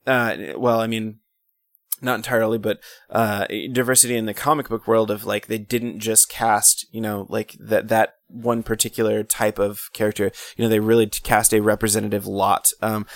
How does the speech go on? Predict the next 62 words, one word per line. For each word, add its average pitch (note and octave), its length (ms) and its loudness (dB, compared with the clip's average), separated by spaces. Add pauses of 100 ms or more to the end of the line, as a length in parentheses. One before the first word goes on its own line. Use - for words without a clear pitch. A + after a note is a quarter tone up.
(140)
which D3 120 4
is, B2+ 80 8
again, B2+ 240 2
something D3 240 2
we C3+ 80 2
were A#2 60 2
talking A#2 240 0
about G#2 160 4
in G#2 120 -2
Wonder C#3+ 200 2
Woman A2 220 0
two. D3+ 280 2 (320)
They C#3 100 4
did B2+ 140 0
not C3+ 340 2
simply A2 320 4
cast G#2 420 4
a G2+ 60 0
bunch A2 200 2
of G#2+ 80 -2
models G#2+ 420 4
to - 120 -2
be G#2+ 120 2
Amazons, G#2 580 -2
which A2+ 220 0
I A2 80 4
think A#2 240 -2
was A2 400 4 (260)
sort B2+ 220 6
of A2+ 80 0
telling, A#2 380 2 (100)
er, A2 220 4
sort B2+ 200 4
of A#2 60 0
a A2+ 100 4
great A2 440 0
thing. A#2+ 340 -2
And G#2 160 -2
I G#2 100 0
think A#2 160 -6
that's, A2+ 200 0 (200)
in - 80 -4
fact, E3 200 2
that's - 180 6
the B2 100 2
easier A#2+ 360 4
way A2 120 2
to G#2 100 4
have G2+ 140 0
said C3 180 4
it. G#2 100 0
They A2+ 80 -2
did A2+ 140 -4
not C3+ 220 2
cast C#3 360 2
a A2 40 -4
bunch A2+ 200 -2
of G#2+ 80 -4
models G#2+ 500 2
to - 80 -6
be, G#2+ 440 -4 (280)
uh, A#2+ 160 4